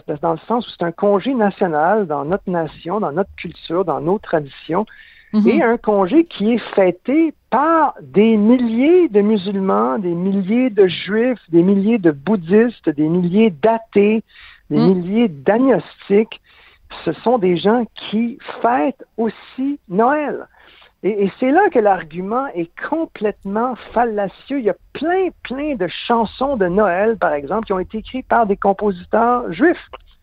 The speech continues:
Speaker 1: pour vous donner un exemple.
Speaker 2: <laughs> Oui.
Speaker 1: Non, non, mais
Speaker 2: Oui.
Speaker 1: White Christmas, qui est une chanson de Noël très célèbre, qui a été écrite par un type qui s'appelait, euh, Irving, euh, euh,
Speaker 2: Berlin.
Speaker 1: Ber-, Berlin, voilà, c'est
Speaker 2: Oui.
Speaker 1: ça.
Speaker 2: Oui,
Speaker 1: Qui, qui
Speaker 2: Irving
Speaker 1: était
Speaker 2: Berlin.
Speaker 1: juif,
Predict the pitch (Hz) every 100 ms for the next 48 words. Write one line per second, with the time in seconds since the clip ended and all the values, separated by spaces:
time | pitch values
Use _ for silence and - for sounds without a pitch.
0 | _ _ 180 160 185 208 269 233 320 226
1 | 415 - 370 - 269 262 247 247 - -
2 | - - - 277 320 220 196 202 247 277
3 | - 220 - 208 302 339 220 208 190 -
4 | 208 - 262 202 196 226 214 180 196 190
5 | - 151 151 208 220 - 160 - 170 -
6 | 202 - 170 160 - 214 - - 165 -
7 | 180 185 160 151 - 175 180 175 202 196
8 | 165 151 147 147 147 151 151 147 139 135
9 | 180 196 202 233 269 - 170 147 147 156
10 | 170 170 214 220 156 170 277 - 214 247
11 | 311 - _ - _ 214 220 - 196 190
12 | 196 185 190 294 370